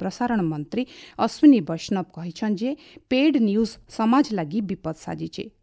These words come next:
ଡିଜିଟାଲ ମିଡିଆର ଇ ଯୁଗେ ଭୁଲ ଖବରର ପ୍ରଚାର ଗୁରୁତର ସମସ୍ୟା ସୃଷ୍ଟି କରିପାରେ ବୋଲି କେନ୍ଦ୍ରମନ୍ତ୍ରୀ କହିଛନ୍। ସେ କହିଛନ୍ ଯେ ଭାରତର ସ୍ୱାଧୀନତା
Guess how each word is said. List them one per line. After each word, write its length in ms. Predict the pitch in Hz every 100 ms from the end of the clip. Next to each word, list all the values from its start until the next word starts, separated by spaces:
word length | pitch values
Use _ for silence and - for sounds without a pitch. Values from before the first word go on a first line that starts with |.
| -
ଡିଜିଟାଲ 400 | 214 233 277 302
ମିଡିଆର 400 | 247 180 185 202 214 202
ଇ 40 | 180
ଯୁଗେ 260 | 185 160 220 233
ଭୁଲ 200 | - 254 269
ଖବରର 480 | - 185 180 175 185 185
ପ୍ରଚାର 320 | 170 - 220 175
ଗୁରୁତର 380 | 208 240 247 294
ସମସ୍ୟା 520 | - 175 160 - 196 208
ସୃଷ୍ଟି 300 | 180 - 180 -
କରିପାରେ 440 | 156 185 247 226
ବୋଲି 220 | 160 151 - - - -
କେନ୍ଦ୍ରମନ୍ତ୍ରୀ 640 | 254 254 285 185 151 202 -
କହିଛନ୍। 340 | 151 - 156 - - - -
ସେ 80 | 262
କହିଛନ୍ 460 | 262 277 277 294 277
ଯେ 80 | 294
ଭାରତର 460 | 196 190 185 - 202
ସ୍ୱାଧୀନତା 560 | - 185 202 214 214